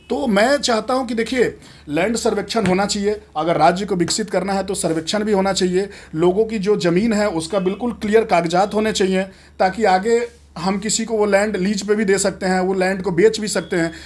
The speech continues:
क्योंकि बहुत लोग ऐसे हैं जिनके पास, अ, किसी ना किसी कारण के लिए, परिवार चलाने के लिए, परिवार में बच्चे हैं, उनकी शादी करने के लिए, पढ़ाने के लिए भूमि को बेचना पड़ता है।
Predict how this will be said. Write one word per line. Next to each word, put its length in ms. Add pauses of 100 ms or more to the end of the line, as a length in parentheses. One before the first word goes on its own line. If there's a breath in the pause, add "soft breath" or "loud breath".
(140 loud breath)
क्योंकि 180
बहुत 320
लोग 160
ऐसे 280
हैं 180
जिनके 300
पास, 420 (400 loud breath)
अ, 200 (500)
किसी 220
ना 120
किसी 260
कारण 300
के 140
लिए, 140
परिवार 380
चलाने 340
के 120
लिए, 280
परिवार 420
में 140
बच्चे 260
हैं, 120
उनकी 200
शादी 340
करने 260
के 120
लिए, 320
पढ़ाने 440
के 120
लिए 300 (760 loud breath)
भूमि 260
को 120
बेचना 300
पड़ता 320
है। 160